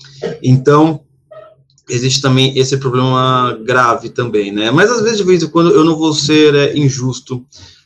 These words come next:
porque o Olavo de Carvalho também teve um livro que é best-seller. Mas, se você pensar bem, você tem um país de mais de duzentos milhões de pessoas, né? Best-seller é um livro que, sei lá, deu em torno de, de quinhentos mil, né? O mínimo.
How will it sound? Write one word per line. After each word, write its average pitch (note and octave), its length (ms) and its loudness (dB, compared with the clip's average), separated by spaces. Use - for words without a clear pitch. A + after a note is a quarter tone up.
porque C3 600 0
o B2 80 -2
Olavo B2 300 0
de B2+ 120 -6
Carvalho B2 440 -2
também B2 220 -6
teve C3 160 -4
um A#2+ 80 -8
livro A#2+ 240 -8
que C3 80 -6
é A#2 40 -4
best-seller. G#2+ 600 -6
Mas, A2 160 -10
se C3 60 -16
você C3+ 220 -8
pensar C3 320 -6
bem, A#2+ 280 -4
você - 220 -14
tem C3 100 -6
um C3 100 -2
país B2+ 200 0
de A#2+ 80 -8
mais B2 160 2
de B2 60 0
duzentos C3+ 300 -2
milhões B2+ 280 0
de B2 80 -12
pessoas, G2+ 580 -6
né? G#2+ 120 -6
Best-seller A2+ 720 0
é - 20 2
um A#2+ 100 0
livro A#2+ 340 -2
que, A#2+ 400 -8
sei - 180 -6
lá, A2 100 2
deu A#2 160 0
em A#2 60 -8
torno B2 240 -2
de, A#2 280 -8
de G2+ 160 -18
quinhentos C3+ 380 0
mil, A#2+ 220 2
né? A2+ 120 -2
O A2 60 -4
mínimo. A#2+ 380 2